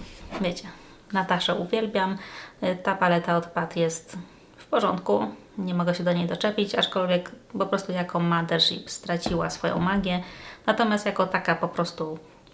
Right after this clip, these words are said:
paleta jest bardzo dobra, bardzo ładnie, y, połączyła się z Nataszą. O mojej miłości do Lisy Eldridge też nie muszę nikomu mówić. Y, uwielbiam jej szminki, y, ta jest jedną z moich ulubionych, także nie mogę się doczekać, aż będzie trochę chłodniej i wrócę do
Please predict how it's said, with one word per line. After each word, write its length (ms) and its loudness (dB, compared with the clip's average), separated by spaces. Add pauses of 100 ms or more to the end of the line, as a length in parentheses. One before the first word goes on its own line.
paleta 480 4 (400)
jest 180 4
bardzo 280 2
dobra, 460 2
bardzo 400 2
ładnie, 460 2 (400)
y, 40 -6
połączyła 540 2
się 160 -2
z 80 -6
Nataszą. 460 0 (640)
O 80 4
mojej 200 4
miłości 380 2
do 120 4
Lisy 300 0
Eldridge 280 0
też 200 0
nie 80 -2
muszę 200 -2
nikomu 360 0
mówić. 480 0 (360)
Y, 40 -2
uwielbiam 500 2
jej 140 0
szminki, 580 0 (340)
y, 40 -4
ta 160 2
jest 180 0
jedną 220 0
z 80 -6
moich 220 -2
ulubionych, 520 0
także 380 -2 (540)
nie 140 0
mogę 260 0
się 120 -4
doczekać, 480 -4
aż 180 0
będzie 340 2
trochę 240 2
chłodniej 540 -2
i 60 -4
wrócę 460 -2
do 380 0